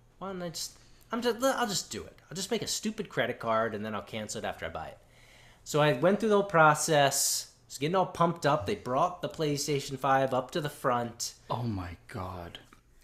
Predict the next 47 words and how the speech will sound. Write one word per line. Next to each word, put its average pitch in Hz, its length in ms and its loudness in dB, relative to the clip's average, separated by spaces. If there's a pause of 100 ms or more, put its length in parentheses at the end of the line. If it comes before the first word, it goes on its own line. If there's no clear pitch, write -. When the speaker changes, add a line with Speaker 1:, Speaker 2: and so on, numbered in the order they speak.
(240)
Speaker 1:
Yeah, 147 340 4
and 139 140 0
I'm 143 140 4
like, 139 200 2
"Leo, 160 380 6
hold 151 200 4
on, 151 180 6
buddy." 147 360 4
<laughs> - 60 -18 (1000)
We 123 120 -4
gotta 123 240 6
wait 151 220 8
about 135 260 6
twenty 147 300 2
minutes 131 600 0 (540)
because 143 280 2
they 135 100 2
gotta, 127 240 4
you 120 140 -2
know, 117 100 0
run 123 220 0
it 117 100 -6
through 120 200 -4
the 117 60 -4
verification 113 760 -4
system. 104 440 -10 (960)
And 117 120 -8
so 127 100 -2
Lee 135 180 0
and 151 100 2
I 143 160 4
were 131 120 2
there, 135 280 6
we're 127 60 0
just - 160 -8
kinda 117 220 -2
waiting. 123 280 -2
He's 131 180 -2
being 117 180 -4
a 113 40 -4
really 113 220 -2
good 107 180 -6
boy. 101 360 -6 (220)
They 101 100 -10
come 170 280 -6
back, 143 340 -2 (420)
denied. 104 680 -4